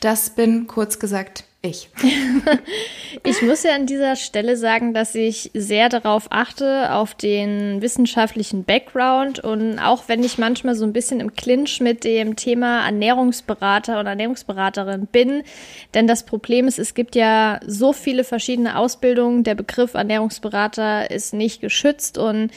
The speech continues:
Speaker 2: teilweise Ausbildungen, die über eine, zwei Wochen gehen, ähm, die eben nicht so, ja, umfassend natürlich studieren oder lernen können, wie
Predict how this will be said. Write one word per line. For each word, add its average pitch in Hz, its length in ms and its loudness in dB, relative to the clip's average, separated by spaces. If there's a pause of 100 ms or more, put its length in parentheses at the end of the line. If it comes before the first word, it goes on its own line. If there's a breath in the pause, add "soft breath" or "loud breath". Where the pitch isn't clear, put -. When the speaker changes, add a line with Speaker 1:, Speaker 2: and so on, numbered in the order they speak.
(480 loud breath)
Speaker 2:
teilweise 220 640 2
Ausbildungen, 214 580 0
die 214 320 -2
über 214 220 -4
eine, 220 340 2
zwei 208 340 0
Wochen 247 280 0
gehen, 240 520 -2
ähm, 202 520 -8
die 233 300 0
eben 220 280 2
nicht 233 300 4
so, 220 520 2 (840 soft breath)
ja, 226 280 2
umfassend 269 680 -2
natürlich 247 680 -2 (160)
studieren 254 640 0
oder 220 200 0
lernen 247 440 2
können, 233 480 0
wie 233 280 -4